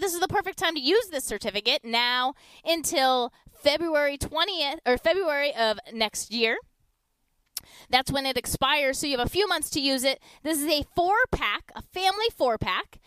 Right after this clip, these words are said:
They are located on Blue Diamond in Arville, so it's like Blue Diamond and, like, Decatur area. So this is a fifty-six dollar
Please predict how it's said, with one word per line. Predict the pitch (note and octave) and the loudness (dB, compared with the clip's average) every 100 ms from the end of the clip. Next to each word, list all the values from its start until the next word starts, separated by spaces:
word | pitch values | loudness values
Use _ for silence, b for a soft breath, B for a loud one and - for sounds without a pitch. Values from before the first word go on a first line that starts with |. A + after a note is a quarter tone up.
| B B | B B
They | - E4 | 0 2
are | D#4+ | 2
located | D#4+ F4+ - F4 D#4 D#4+ A4 - b b | 2 0 0 -8 -4 -6 -6 -14 b b
on | C#4 C4+ B3 | 0 0 -2
Blue | C4+ E4+ G#4 | -2 2 2
Diamond | D#4 D#4+ E4+ D4+ | 2 -2 -2 -2
in | A#3+ | -2
Arville, | G#3+ B3 D#4 A#3+ G3+ D4 | 2 2 2 -2 -6 -4
so | - | -4
it's | C#4+ | -2
like | D#4+ D4 | -2 -2
Blue | C#4+ E4 | -2 0
Diamond | C#4 B3+ B3+ B3+ A#3+ | 2 0 0 -2 -2
and, | G#3 G#3+ | -6 -4
like, | G#3 G3 - | -4 -4 -6
Decatur | G3 - F3+ F3+ F3+ F#3+ | -12 -10 -8 -4 -4 -4
area. | F#3 F#3 F#3 F3+ F3+ _ b b b b | -6 -6 -4 -6 -8 _ b b b b
So | - D4 | -2 0
this | D#4+ | 0
is | E4+ | 0
a | E4 - | 0 0
fifty-six | G#4 A4 G#4+ A4+ - F#4+ C#4 | -4 -2 0 -2 -2 -8 0
dollar | D#4+ D4 | 2 2